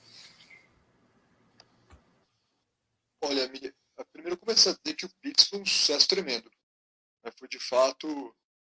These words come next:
eu acho que foi aqui além, é, do que, do que nós, qualquer um de nós no mercado esperaríamos, é, da,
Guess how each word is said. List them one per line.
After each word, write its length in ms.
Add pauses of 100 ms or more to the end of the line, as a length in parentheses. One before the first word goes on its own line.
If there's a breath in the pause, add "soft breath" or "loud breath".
(520)
eu 60
acho 140
que 80
foi 160
aqui 240
além, 440 (680)
é, 180
do 140
que, 500
do 60
que 360
nós, 540
qualquer 240
um 40
de 120
nós 160
no 60
mercado 260
esperaríamos, 960 (260)
é, 260
da, 440